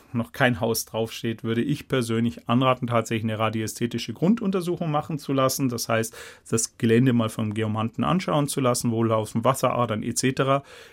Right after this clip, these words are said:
In der heutigen Zeit gehört für mich die Elektrobiologie ganz stark mit dazu. Das heißt, wo sind, äh, Hochfrequenzsender, Mobilfunksender et cetera, um damit letztendlich auch auf das Haus einwirken zu können und auf den Grundriss und den exakten Standort innerhalb des Baufensters einwirken zu können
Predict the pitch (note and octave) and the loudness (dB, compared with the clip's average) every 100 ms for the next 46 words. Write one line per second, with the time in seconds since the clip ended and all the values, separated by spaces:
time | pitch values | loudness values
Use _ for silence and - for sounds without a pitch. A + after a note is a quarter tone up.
0 | - C3 B2 C#3+ D3 C#3+ C3 - B2 B2 | -2 2 4 4 4 0 0 2 2 2
1 | B2 A#2+ - B2 A#2+ - A#2+ - A#2 C#3+ | 0 0 0 0 0 -2 -2 0 -2 -2
2 | - B2+ A#2+ B2 A#2 A#2+ A#2 A#2 A#2+ - | -4 -4 0 0 0 -2 -2 -2 -2 0
3 | A2+ - A#2+ A#2 A#2 - F3 G3 D3 - | -2 0 -4 -4 -6 -2 0 0 -2 -2
4 | B2 B2 - A#2+ A#2+ A#2 A#2+ B2+ C3 - | -2 -2 -2 0 2 2 2 2 -2 -6
5 | - C3 A#2 D#3+ - E3+ - C#3+ C3+ C#3 | -4 -2 2 0 0 -6 -2 0 4 4
6 | C#3 C3 A#2+ C#3+ D#3 D3+ C3 - B2+ B2 | 4 2 2 0 -2 -4 -4 -4 -4 -2
7 | A2+ A#2 D3+ E3 E3 D3+ D3 - - - | -4 -4 -2 0 4 6 4 0 -18 -18
8 | - - C3 A#2+ A#2 C3 B2+ A#2 - A#2 | -10 -2 2 4 6 4 2 0 0 -2
9 | A#2 - - A#2 - - A2 A#2 - A2 | -4 -6 -4 -4 -2 -6 -4 -4 -2 -2
10 | A#2 - - - - - _ _ - D#3 | -2 -2 -4 -6 -10 -16 _ _ 4 6
11 | D3 D#3 D#3 C3+ - A#2+ C#3 E3 C3+ A#2 | 6 4 4 0 0 2 2 4 2 0
12 | - A#2+ B2+ F#3 F#3 E3 C#3+ A#2+ A#2 B2+ | 0 0 4 2 2 -2 -2 0 0 -2
13 | C3+ - D#3+ _ D3+ C#3 B2+ B2+ C3+ - | 0 0 0 _ -8 -2 2 2 0 0
14 | B2+ B2 - C3+ A#2+ B2 - B2 C#3 - | 0 0 0 2 0 -4 -4 -2 -2 -2
15 | C3 - B2 - B2 A2+ A#2 A#2+ A#2 A#2+ | -6 -4 -6 -4 -4 -2 -4 -6 -14 -10
16 | A#2+ A#2 | -4 -2